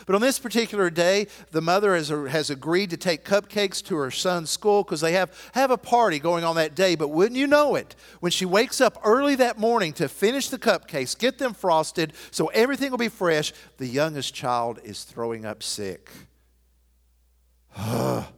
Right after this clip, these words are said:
Now I've gotta juggle this. I've got work. I've gotta get these cupcakes to school. And now that because the child's been sick, I've gotta get a load of laundry into the washer.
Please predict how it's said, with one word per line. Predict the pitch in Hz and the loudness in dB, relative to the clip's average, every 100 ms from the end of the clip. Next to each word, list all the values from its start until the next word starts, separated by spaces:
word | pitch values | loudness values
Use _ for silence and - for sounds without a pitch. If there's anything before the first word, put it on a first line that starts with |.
| _ _ _ _ _ _ _ _ | _ _ _ _ _ _ _ _
Now | 151 165 | 0 0
I've | 156 | 2
gotta | 170 143 | 0 0
juggle | 123 165 165 151 | 0 0 0 -4
this. | 135 185 226 247 - - - _ - | 0 2 4 2 0 -4 -12 _ -4
I've | 160 | -2
got | 160 139 143 | 0 0 0
work. | 170 240 240 - | 2 4 2 -2
I've | 160 | 0
gotta | 165 156 | 0 0
get | 165 151 | -4 -4
these | 131 | -6
cupcakes | - 226 233 220 196 190 | 0 0 0 -4 -4 -4
to | |
school. | - - 233 262 262 - - | -4 0 4 4 4 0 -8
And | 165 | -2
now | 190 214 | 0 0
that | 180 170 180 | 0 -4 -2
because | 165 226 208 | 0 0 0
the | 180 | -2
child's | - 208 214 | -2 0 0
been | 180 147 | -4 -2
sick, | - 247 185 | 0 2 0
I've | 165 | 0
gotta | 170 | -2
get | 165 160 | 0 -2
a | 160 | 2
load | 202 233 185 | 4 4 2
of | 147 | 2
laundry | 196 226 233 208 | 2 2 2 0
into | 180 | 0
the | 151 | 0
washer. | 156 202 247 - 277 | 2 4 2 2 -4